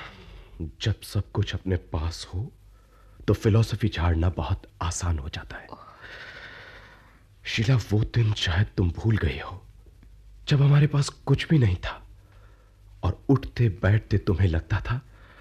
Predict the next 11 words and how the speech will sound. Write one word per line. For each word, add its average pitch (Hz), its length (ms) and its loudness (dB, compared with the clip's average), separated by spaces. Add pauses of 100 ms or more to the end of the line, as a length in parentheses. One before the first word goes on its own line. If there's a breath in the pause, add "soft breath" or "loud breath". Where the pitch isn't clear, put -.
(440 loud breath)
हर 123 180 4
कोई 110 200 2
तुम्हारी 95 340 2
गरीबी 90 360 2
का 90 160 -4
मजाक 76 460 -4
उड़ाता 76 300 -8
है, - 220 -12 (480 soft breath)
अपमान 139 340 2
करता - 300 -6
है। - 240 -12